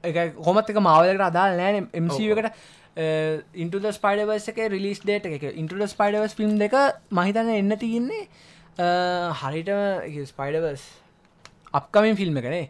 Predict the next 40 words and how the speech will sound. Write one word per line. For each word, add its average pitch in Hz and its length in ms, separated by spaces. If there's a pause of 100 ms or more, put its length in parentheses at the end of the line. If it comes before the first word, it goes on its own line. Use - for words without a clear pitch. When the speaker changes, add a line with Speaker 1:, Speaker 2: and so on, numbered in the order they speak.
(120)
Speaker 2:
ඔව්, 143 200
අප්කමින් 139 420
එක. - 140 (120)
Speaker 1:
අප්කමින් 190 440
එක 214 180
මම 170 160
හිතන්නේ 196 200
ටූ 208 280
පාර්ට්ස් 220 340
විදිහට 220 220
එන්න 202 140
තියෙන. 156 220
පාර්ට් 180 380
දෙකක් 190 300
විතර 220 220
ඒ 214 300
ෆිල්ම් 202 200
එක 196 80
එන්න 190 160
තියෙන්නේ 156 240
මං 127 180
හිතන්නේ. 117 300 (200)
අ, 156 140 (680)
අ, 156 160 (160)
Speaker 2:
ඒක 151 180
දෙදහස් 156 300
විසිතුන 175 320
එන්න 147 180
තියෙන්නේ. 135 380 (320)
Speaker 1:
Across 240 400
the 220 120
Spider-Verse. 143 640
ඔව්, 135 260
Spider-Man 180 680 (380)
Across 170 300
the 180 140
Spider-Verse 175 580
ෆිල්ම් 196 260
එක 190 100
සහ 220 120